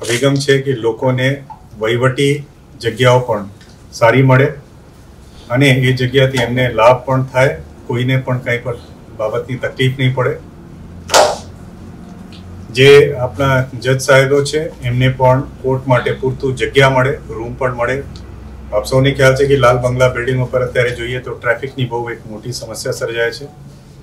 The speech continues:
ત્યાં circuit house પણ છે, એના કારણે આ બધા રોડ પણ block થઈ જાય છે. આ બધી બાબતોને ધ્યાને લઈને આપણા જિલ્લાના માનનીય, અ,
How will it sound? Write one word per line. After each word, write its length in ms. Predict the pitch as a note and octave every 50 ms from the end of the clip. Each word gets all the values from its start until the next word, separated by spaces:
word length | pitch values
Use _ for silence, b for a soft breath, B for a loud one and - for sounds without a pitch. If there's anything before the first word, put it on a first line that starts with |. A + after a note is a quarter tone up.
| - - - - -
ત્યાં 140 | A2+ A2 A2
circuit 520 | - - - - C3+ C3+ B2+ - - -
house 320 | A#2 G#2+ A#2 B2 B2+ - -
પણ 200 | C3+ C3 C3 C3
છે, 360 | - - C#3+ D3 D3 - -
એના 200 | B2 A#2 A#2+ A#2+
કારણે 520 | - - A2+ A2+ A#2+ A#2+ B2 A#2+ A2+ - - - - - -
આ 80 | A#2 A2+
બધા 280 | - A#2+ A#2 - C3
રોડ 280 | A#2 G#2+ A2+ A#2+ B2 C3
પણ 200 | C3 C#3 C3 B2
block 280 | A#2+ A#2 A#2+ - - -
થઈ 120 | B2+ A#2+
જાય 180 | A2+ A#2 A#2+ A#2
છે. 160 | - - - - - - - - - - - - - - - - - - - - - - -
આ 140 | B2+ B2+ C3+
બધી 340 | C3 B2+ B2 A#2 B2 D3 D#3
બાબતોને 560 | C3+ B2+ B2 B2 C3 B2+ C3+ C3+ C3 C3+ B2+
ધ્યાને 280 | A#2 A2+ A2+ A#2 A#2+ A#2
લઈને 420 | A#2+ A#2+ B2+ B2+ B2+ - - - - - - - - - - - - - - - - - - - - - - - - - - -
આપણા 560 | - F#2+ - - - C#3+ C#3 C3 B2+ B2 B2
જિલ્લાના 680 | A#2 A2+ A#2+ B2 B2 B2+ C3 C3 C3 B2 A#2 A2+ - - - - - - - - - - - - - - - - -
માનનીય, 380 | A#2 A#2 A#2 A#2+ A#2+ B2 B2 B2 B2 A#2+ A#2 - - - - - - -
અ, 40 | G#2+